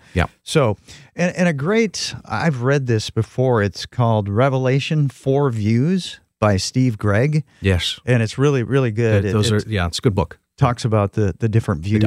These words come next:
Speaker 2: of
Speaker 1: options. Yep.
Speaker 2: how, how it's gonna go down. But anyway, let's say the rapture is, that's
Speaker 1: Sure.
Speaker 2: the way
Speaker 1: From
Speaker 2: it's gonna
Speaker 1: inside that assumption. Absolutely.
Speaker 2: Yeah. That's gonna happen.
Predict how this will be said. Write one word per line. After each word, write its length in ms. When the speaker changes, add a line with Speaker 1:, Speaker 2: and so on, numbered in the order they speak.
Speaker 2:
of 80
Speaker 1:
options. 420
Yep. 120
Speaker 2:
how, 100
how 240
it's 140
gonna 240
go 180
down. 320
But 160
anyway, 320
let's 220
say 160
the 100
rapture 540
is, 560
that's 240
Speaker 1:
Sure. 60
Speaker 2:
the 60
way 100
Speaker 1:
From 100
Speaker 2:
it's 60
gonna 80
Speaker 1:
inside 240
that 120
assumption. 520
Absolutely. 400
Speaker 2:
Yeah. 40
That's 240
gonna 180
happen. 440